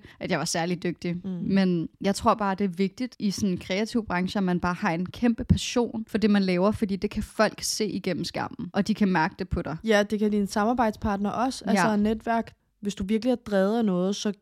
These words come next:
Speaker 2: giver du den også bare en skalle, og du er bare all in, og det er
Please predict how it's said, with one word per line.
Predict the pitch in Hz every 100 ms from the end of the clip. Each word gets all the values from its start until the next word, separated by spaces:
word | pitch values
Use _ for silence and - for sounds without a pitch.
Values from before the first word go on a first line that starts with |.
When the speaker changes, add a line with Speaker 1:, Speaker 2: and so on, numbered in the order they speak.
| _ _ -
Speaker 2:
giver | 226
du | 196
den | 202
også | 185 -
bare | 185
en | 180 196
skalle, | - - 185 180 208 -
og | 190 185
du | 190 180 165
er | 175
bare | 180 175 165 180 190 _ _ _ _ -
all | 202 208
in, | 185 175
og | - 180
det | 208 170
er | 180